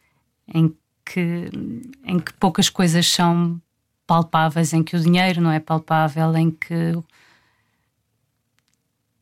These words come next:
e é, é muito difícil, hum, é mesmo muito difícil, eh,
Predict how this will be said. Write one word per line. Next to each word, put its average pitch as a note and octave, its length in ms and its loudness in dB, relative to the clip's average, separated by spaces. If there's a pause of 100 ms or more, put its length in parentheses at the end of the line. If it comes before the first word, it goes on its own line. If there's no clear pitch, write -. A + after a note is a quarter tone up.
(100)
e G#3 220 0
é, G#3 60 2
é G#3 320 2
muito G#3 400 4
difícil, F#3 600 -2
hum, F#3+ 840 -10 (1120)
é G3+ 120 0
mesmo G3 440 6
muito G3 340 2
difícil, F#3 640 -2 (100)
eh, F3 240 -6